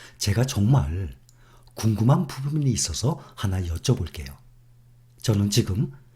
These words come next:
사회생활 한 지 얼마 안 된 스물아홉 살이고 아주 젊은 분이네요. 선생님이 소개해 주신 삼성전자 우, 차이나 전기차, 필라델피아 반도체, 테크탑 텐, 그러니까 미국 테크탑 텐이죠.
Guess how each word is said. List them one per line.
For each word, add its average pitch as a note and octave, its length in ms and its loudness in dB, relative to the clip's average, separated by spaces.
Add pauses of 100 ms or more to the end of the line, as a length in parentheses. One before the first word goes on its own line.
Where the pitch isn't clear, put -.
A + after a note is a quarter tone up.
(260)
사회생활 C3 640 2
한 C#2+ 140 -6
지 F#2+ 340 -4 (220)
얼마 A2 360 2
안 G#2 140 4
된 G2 180 0 (220)
스물아홉 A#2+ 640 0
살이고 - 560 -8
아주 - 240 -12
젊은 F2+ 400 -4
분이네요. D#2 680 -6 (540)
선생님이 A2 540 4
소개해 C3 320 2
주신 A#2 340 0 (280)
삼성전자 A#2 680 2 (100)
우, C#3 220 2 (640)
차이나 B2+ 400 2
전기차, - 440 0 (400)
필라델피아 B2 600 4
반도체, B2 520 -4 (560)
테크탑 C3+ 460 0
텐, - 320 -2 (220)
그러니까 F2+ 240 -8
미국 C#3 320 4
테크탑 - 360 -8
텐이죠. E2+ 420 -2